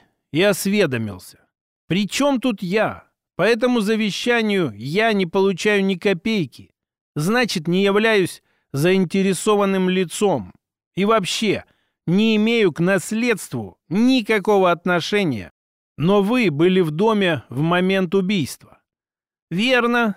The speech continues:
но это не делает меня убийцей. Самое главное, зачем мне это было бы надо? Мы прекрасно работали вместе,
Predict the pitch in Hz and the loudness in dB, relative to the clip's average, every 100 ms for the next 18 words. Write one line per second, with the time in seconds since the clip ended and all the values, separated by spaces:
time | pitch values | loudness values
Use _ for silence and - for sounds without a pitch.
0 | _ 143 202 226 233 240 214 233 254 220 | _ 0 0 2 2 0 0 2 2 2
1 | 220 226 233 226 220 208 214 120 - - | 0 -2 2 2 0 0 -4 -4 -12 -20
2 | _ _ _ - 240 240 226 190 214 254 | _ _ _ -2 0 2 0 2 2 2
3 | 226 175 147 117 - 139 160 214 - 254 | 0 0 -2 -4 -8 -4 0 0 0 -2
4 | 247 190 185 185 190 175 190 180 190 202 | 0 2 0 0 0 2 2 2 0 0
5 | 196 123 90 - _ _ _ _ - 160 | -2 -4 -10 -20 _ _ _ _ -4 2
6 | 262 233 139 175 185 202 233 220 233 226 | 4 2 2 0 0 2 2 2 0 2
7 | 208 208 208 208 220 220 233 214 - - | 2 2 2 2 2 0 0 -2 -6 -16